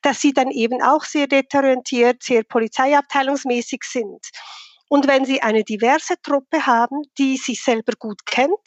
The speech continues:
die das Wissen hat, das gemäß Aufsichtsrat die Revision haben sollte und die ihre Denkmuster können, dann können Sie natürlich auch, sofern genügend Ressourcen da sind, so damit herumspielen, dass Sie sich im Rahmen von einem Fact-Find schon fragen, welche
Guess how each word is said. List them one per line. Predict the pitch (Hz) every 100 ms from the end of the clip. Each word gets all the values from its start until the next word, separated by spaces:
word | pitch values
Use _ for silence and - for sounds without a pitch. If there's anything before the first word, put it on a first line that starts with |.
| -
die | 240 240
das | 240 - 254
Wissen | 269 - 285
hat, | 220 220 -
das | 240 226 - - - _
gemäß | - 247 226 226 -
Aufsichtsrat | 226 214 269 220 233 220 -
die | 240
Revision | 240 226 240 214 202
haben | 262 349
sollte | 349 320 302 - 311
und | 269 262
die | 254
ihre | 247 233
Denkmuster | 285 339 330 311 - 339
können, | - 240 262 320 - - - - - -
dann | 285
können | - 311 277
Sie | 269
natürlich | 247 - 269 277 254
auch, | 208 330
sofern | - 247 262 240
genügend | 240 247 247 240
Ressourcen | 226 - 277 262 - 311
da | 254 262
sind, | - 247 269 - _ -
so | - 311 339
damit | 359 311 311 -
herumspielen, | 294 285 277 - 277 285 285
dass | 269 -
Sie | 269
sich | 262 233
im | 269 247
Rahmen | 226 233 247 -
von | 262 233
einem | 220 214
Fact-Find | 240 233 - 277 254
schon | - 254
fragen, | - 226 220 262 254
welche | 226 254 262 - 240